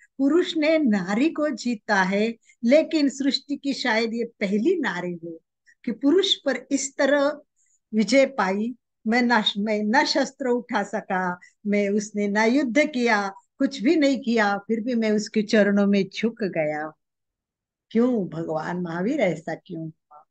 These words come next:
तो भगवान महावीर ने कहा, "इसका कारण मृगवती ने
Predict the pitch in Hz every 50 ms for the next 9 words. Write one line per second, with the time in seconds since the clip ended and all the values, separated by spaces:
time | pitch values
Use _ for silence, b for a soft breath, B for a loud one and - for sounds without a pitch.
0 | _ _ B B B B B B B B _ _ 185 165 156 190 185 175 185 196
1 | 185 175 180 185 180 180 185 185 180 175 175 180 165 180 240 285 311 302 277 262
2 | 247 233 214 - - 190 190 175 175 185 202 220 277 339 349 330 - _ _ _
3 | _ _ _ _ _ _ _ _ _ 190 185 - - - _ 180 170 165 160 _
4 | - 175 175 180 180 208 247 277 320 359 - - _ _ _ _ _ 214 202 202
5 | 262 285 277 269 285 262 226 208 202 202 - 185 190 185 202 220 247 302 294